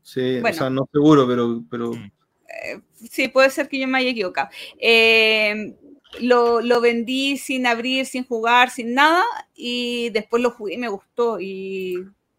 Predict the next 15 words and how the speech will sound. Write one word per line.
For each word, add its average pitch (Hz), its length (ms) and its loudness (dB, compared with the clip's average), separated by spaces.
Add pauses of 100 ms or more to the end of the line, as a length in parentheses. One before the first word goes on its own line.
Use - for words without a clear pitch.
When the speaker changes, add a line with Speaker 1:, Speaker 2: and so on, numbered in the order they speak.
(240)
Speaker 2:
fue 208 160 -10
como 185 840 -4
Speaker 3:
Ups. - 480 -10 (1300)
Speaker 2:
Sí. - 280 -8 (1600)
Pero, 247 480 6 (640)
eh, 190 720 -2
la 220 220 0
persona 262 580 -2
que 277 100 -6
lo 254 120 2
recibió, 247 800 -2
que 196 180 -8 (180)
se 233 140 -4
lo 220 80 0
vendí, 214 400 -4